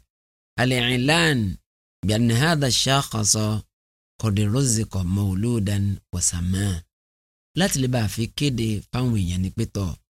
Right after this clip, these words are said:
lágbájá, lámàrin, Ọlọ́run fún ní ọmọ. Kódà, ó ń sọ lórúkọ báyìí o. Yẹn ni wípé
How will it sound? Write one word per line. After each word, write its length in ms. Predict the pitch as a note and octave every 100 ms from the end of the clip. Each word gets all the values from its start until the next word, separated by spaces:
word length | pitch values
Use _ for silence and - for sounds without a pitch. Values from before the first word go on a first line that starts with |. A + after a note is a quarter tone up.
| _ _ _
lágbájá, 640 | F2 A2 B2 B2 A#2+ A#2 B2 B2 _ _ _ _ -
lámàrin, 760 | G2+ A#2 B2 A2 A2+ A2+ B2+ D3 - _ _ _ _
Ọlọ́run 380 | C3 D#3+ C#3+ C3
fún 220 | - B2
ní 140 | B2+ B2 B2 _
ọmọ. 320 | A2 A2+ A2 F#2+ - _ _ _ _
Kódà, 260 | - C#3+ C3 G2+ - _ _ _ _
ó 60 | A#2
ń 120 | C#3+ D3
sọ 180 | D3 C3+
lórúkọ 420 | C#3+ C#3+ C3+ -
báyìí 500 | B2 C#3+ D3 A#2+ A#2 B2
o. 120 | B2 A#2+ A#2+ A#2 - _ _ _ _ _ _ _ _ _ _
Yẹn 100 | F#2
ni 80 | G2
wípé 260 | A#2 B2 C3